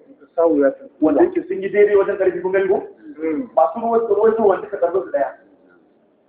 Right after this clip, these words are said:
Speaker 2: Wajen adala da kuma wajen hadda. To,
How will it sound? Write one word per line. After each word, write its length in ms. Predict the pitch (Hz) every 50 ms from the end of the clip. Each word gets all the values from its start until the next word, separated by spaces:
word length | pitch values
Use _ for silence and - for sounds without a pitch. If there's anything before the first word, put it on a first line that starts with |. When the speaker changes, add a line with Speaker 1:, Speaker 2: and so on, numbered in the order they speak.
| _ _ _
Speaker 2:
Wajen 240 | 156 170 170 196 190
adala 400 | - - - 170 180 185 170 151 131
da 60 | 131
kuma 140 | 135 143 151 151
wajen 160 | 151 156 147
hadda. 260 | 151 156 - 139 - - - _ _ _ _ _ 277 277 - - - - - - - _ _ _ _ _ _ _ _
To, 180 | - 302 -